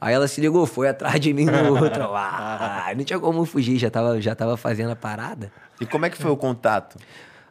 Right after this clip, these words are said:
Speaker 1: Ah, mano.
Speaker 3: Ela, ela falou o quê pra você?
Speaker 1: Mano, eu
Speaker 3: Como
Speaker 1: vou
Speaker 3: é que foi a
Speaker 1: falar.
Speaker 3: reação, assim?
Speaker 1: Mas quando eu comecei no trem, minha mãe tava desempregada, tá ligado? Ou seja, o trem foi o que sustentou a gente, tá ligado? Por mais que seja uma, tipo assim, não sei se é,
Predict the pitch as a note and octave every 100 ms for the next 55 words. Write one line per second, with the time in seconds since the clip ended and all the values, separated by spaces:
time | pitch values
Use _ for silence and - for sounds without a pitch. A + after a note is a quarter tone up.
0 | _ - C5 C#3 C#3 A2 G2+ F2 F#2+ _
1 | _ F#2+ G#2+ G2 G2+ G#2+ B2 C3 C3 B2+
2 | A#2 A2 G#2 G2+ G#3 F#3 D3 A#2 D3+ D#3
3 | A#2 G#2+ - A2+ G2+ F#2 - F#2+ F2+ -
4 | A#2+ A#2 - C3 C3+ C3+ B2+ C3+ B2+ C#3
5 | B2+ A2 A2+ A#2 A#2 A#2+ A#2 C3 A#2+ G#2+
6 | G#2 G#2 G2 G#2 G2+ F#2 F#2+ _ _ _
7 | _ - - _ A#2 - B2+ G#2+ G#2+ -
8 | A#2 C3+ D3 C#3+ - - - D3 C3+ D3
9 | D3+ C#3 C3 C3 - G2 F#2+ G2+ C#3+ C3+
10 | B2+ D#3 E3 E3 D#3+ - D3 D3+ D3 -
11 | _ _ _ - - A#3 G3+ E3 F3 F#3+
12 | F3+ F#3 E3+ C3+